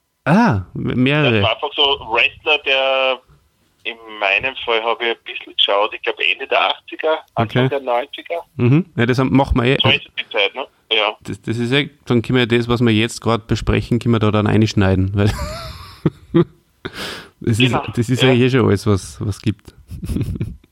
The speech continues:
Speaker 1: Ja, voll gern.
Speaker 2: Ja,
Speaker 1: Ich hätte gerne mal,
Speaker 2: ja,
Speaker 1: dass
Speaker 2: oder?
Speaker 1: du
Speaker 2: Das
Speaker 1: einmal
Speaker 2: war
Speaker 1: einen,
Speaker 2: eine Zeit.
Speaker 1: v-,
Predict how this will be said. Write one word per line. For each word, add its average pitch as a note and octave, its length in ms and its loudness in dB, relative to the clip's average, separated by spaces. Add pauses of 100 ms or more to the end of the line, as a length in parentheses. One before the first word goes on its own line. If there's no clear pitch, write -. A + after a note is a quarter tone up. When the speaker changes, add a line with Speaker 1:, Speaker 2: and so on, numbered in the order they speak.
(1200)
Speaker 1:
Ja, D#3+ 240 4
voll G3 200 2
gern. F3+ 160 -2
Speaker 2:
Ja, - 60 0
Speaker 1:
Ich D#3+ 80 6
hätte F#3 180 4
gerne D#3 240 0
mal, E3 80 2
Speaker 2:
ja, D#3+ 80 0
Speaker 1:
dass D#3 140 0
Speaker 2:
oder? D#3 40 -4
Speaker 1:
du D#3+ 80 4
Speaker 2:
Das C4 120 6
Speaker 1:
einmal A#3+ 180 4
Speaker 2:
war B2 60 4
Speaker 1:
einen, A#2+ 100 2
Speaker 2:
eine A2 140 0
Zeit. G#2 200 -4
Speaker 1:
v-, - 40 -20